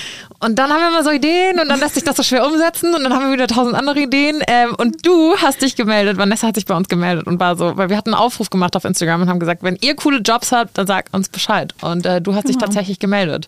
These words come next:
Speaker 1: Wie war das auf der
Speaker 2: War ich die
Speaker 1: anderen
Speaker 2: Einzige,
Speaker 1: Seite?
Speaker 2: oder was?
Speaker 1: Nein, nein. Es, es haben sich tatsächlich Leute gemeldet. Äh, manche dachten, sie hätten einen interessanten Beruf und dann dachte ich so,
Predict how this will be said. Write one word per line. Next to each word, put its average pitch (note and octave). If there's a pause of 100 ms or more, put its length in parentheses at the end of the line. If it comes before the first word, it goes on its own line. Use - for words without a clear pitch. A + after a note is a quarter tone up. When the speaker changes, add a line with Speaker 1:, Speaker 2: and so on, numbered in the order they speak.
(140)
Speaker 1:
Wie A3
war C4
das G3+
auf G3+
der G#3
Speaker 2:
War G3+
ich G#3
die G#3+
Speaker 1:
anderen F#3
Speaker 2:
Einzige, F#3+
Speaker 1:
Seite? -
Speaker 2:
oder A3+
was? E4+
Speaker 1:
Nein, A#3+
nein. D#4 (100)
Es, C#4 (140)
es C4
haben D4+
sich F#4+
tatsächlich C#4+
Leute B3
gemeldet. A#3+ (800)
Äh, F3+
manche F#3
dachten, F3
sie C#4
hätten -
einen B3+
interessanten C4+
Beruf C4+
und G#3
dann D#3+
dachte -
ich F#3
so, F3